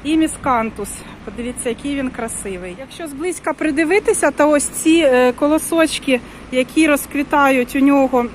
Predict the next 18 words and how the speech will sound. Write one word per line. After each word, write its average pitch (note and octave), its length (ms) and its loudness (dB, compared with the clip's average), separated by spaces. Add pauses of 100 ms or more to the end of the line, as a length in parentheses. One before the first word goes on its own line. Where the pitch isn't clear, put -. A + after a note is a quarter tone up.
(140)
вони C4 220 2
такі C#4+ 340 -2
темніші, D4+ 680 4
бачите, B3 500 0 (300)
тут C#4 160 -2
і C4+ 60 0
фіолетові, C#4 760 4
і B3 60 -2
багряні C#4+ 560 4
в D4+ 40 6
нього C#4 280 4
відтінки B3 600 -2
є. A3 220 2 (400)
А A3 160 4
уже C4+ 280 0
ті, E4 180 -2
що - 200 -4
давно D#4 320 4